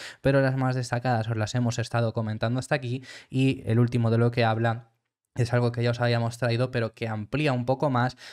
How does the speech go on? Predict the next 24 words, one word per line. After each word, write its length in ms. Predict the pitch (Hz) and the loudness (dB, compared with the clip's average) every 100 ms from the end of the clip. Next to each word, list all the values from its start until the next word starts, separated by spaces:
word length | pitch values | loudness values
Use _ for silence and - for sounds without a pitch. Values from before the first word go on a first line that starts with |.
| - | -6
que 60 | 127 | -2
es 140 | 120 | -2
el 80 | 127 | -2
hecho 260 | 127 - 127 | -2 -2 -2
de 160 | 123 | 0
los 220 | 123 107 | 0 -2
cambios 400 | - 107 110 110 | 0 -2 0 -2
en 80 | 104 | -2
el 120 | 101 | -4
trazado. 540 | 98 101 - 107 101 - | -4 -4 -2 -2 -2 -4
Ya 120 | 113 | -2
os 80 | 113 | 0
lo 60 | 110 | 0
hemos 220 | 107 - | -2 -4
informado, 440 | 107 135 180 185 | -4 -2 0 0
os 160 | 175 - | 0 -2
hemos 220 | 120 110 | -4 -4
puesto 320 | - 113 - | -4 -4 -2
las 180 | 107 - | -4 -4
imágenes 480 | 117 127 - 117 - | -2 -2 -2 -4 -4
incluso 460 | 110 104 123 120 107 | -6 -4 -4 -2 -2
para 180 | 107 | -2
que 140 | 107 110 | -2 -2
vierais 340 | 120 117 104 | 2 2 0